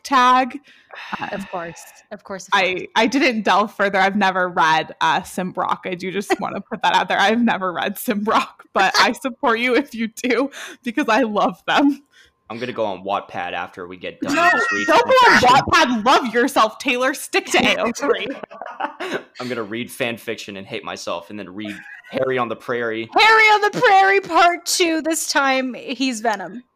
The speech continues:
Speaker 3: Yes.
Speaker 2: <laughs>
Speaker 3: And it's Tom Hardy, not even Harry Styles.
Speaker 2: Not even Harry Styles. It's sort of like, um,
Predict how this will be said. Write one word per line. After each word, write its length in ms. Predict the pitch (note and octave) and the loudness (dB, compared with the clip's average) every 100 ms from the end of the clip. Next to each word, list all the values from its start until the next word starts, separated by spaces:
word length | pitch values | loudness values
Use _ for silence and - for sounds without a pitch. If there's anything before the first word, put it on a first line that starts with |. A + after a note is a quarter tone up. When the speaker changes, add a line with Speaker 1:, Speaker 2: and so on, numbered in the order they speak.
| _ _ _ _ | _ _ _ _
Speaker 3:
Yes. 280 | G#2 G2 C5+ - G#4 | -6 -2 -2 -2 -12
Speaker 2:
<laughs> 60 | - A#4 - A4+ - - - _ _ _ - | -8 -8 -6 -10 -10 -14 -16 _ _ _ -12
Speaker 3:
And 80 | A2+ | -10
it's 100 | G#2+ | -8
Tom 220 | - A2 | -6 -6
Hardy, 300 | G2+ G2 F#2 | -4 -6 -6
not 180 | G2 G2+ | -8 -6
even 300 | G2 F#2+ F2+ | -8 -12 -16
Harry 240 | G2 G2+ F2 | -14 -12 -12
Styles. 420 | - E2+ - G#4+ | -14 -16 -16 -6
Speaker 2:
Not 80 | - B4 | 0 2
even 80 | G4 | 2
Harry 120 | G#4 | 0
Styles. 140 | G4+ E4+ - F4+ | 0 -6 -6 -4
It's 160 | G4+ | 0
sort 140 | B4 C5+ | 2 4
of 60 | C#5+ B4+ | 4 0
like, 140 | - - | -2 -2
um, 380 | C4+ A#3+ A3 | 0 0 -4